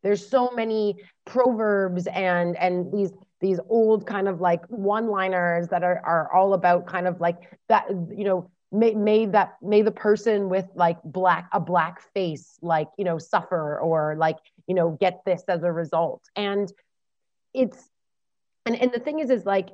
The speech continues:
that's also embedded from <laughs> colonization, you know, like, that idea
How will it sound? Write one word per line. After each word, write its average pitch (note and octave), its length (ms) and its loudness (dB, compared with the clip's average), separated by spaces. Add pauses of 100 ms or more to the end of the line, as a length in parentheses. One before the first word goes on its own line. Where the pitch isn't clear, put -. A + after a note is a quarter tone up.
(120)
that's C4+ 320 0 (100)
also A#3 520 4
embedded B3 600 4
from D4+ 180 0
<laughs> - 0 -
colonization, C#4 1500 0
you G4+ 540 0
know, B3+ 180 4
like, C#4+ 300 0
that A#3+ 160 -2
idea C4 400 -2